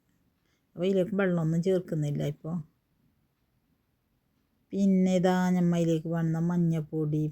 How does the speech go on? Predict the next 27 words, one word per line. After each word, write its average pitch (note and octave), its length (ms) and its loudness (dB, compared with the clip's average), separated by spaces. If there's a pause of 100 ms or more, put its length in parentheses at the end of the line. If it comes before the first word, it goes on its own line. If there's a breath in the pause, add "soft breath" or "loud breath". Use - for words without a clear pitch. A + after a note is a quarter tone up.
പിന്നെ D#3 420 -2 (520)
ഗരം E3 280 -4
മസാലപ്പൊടി, D3+ 840 -6 (100)
പിന്നെ E3+ 160 -2 (100)
അറബി D#3+ 340 0 (100)
മസാലപ്പൊടിയൊക്കെ D3 880 -6
ഇടുന്നുണ്ടാവല്ലേ, D3 680 -4 (160)
അറബി E3+ 320 -2
മോഡലാക്കുന്നതല്ലേ. D3+ 800 -4 (520 soft breath)
പിന്നെ G3 240 2
ഇത് G3 160 2
മക്രോണി F#3 460 0
മസാലപ്പൊടിയാണ്, D#3 920 -4
അറബി, D#3+ 300 -2 (800)
അറബി E3 380 0 (100)
മക്രോണി D#3+ 400 -4
മസാലപ്പൊടി D3+ 640 -2
അത് D#3 140 0
ഇട്ട് E3 180 -10
കൊടുത്തത് D3+ 360 -6 (100)
കാണുമ്പോൾ D#3+ 400 -2
നല്ല D#3+ 220 -4
പാങ്ങുണ്ടല്ലേ. D3+ 580 -4
പിന്നെ F3 320 -2
സോസ് G3+ 320 -2
ഒഴിച്ച് D3+ 320 -6
കൊടുത്ത് - 320 -10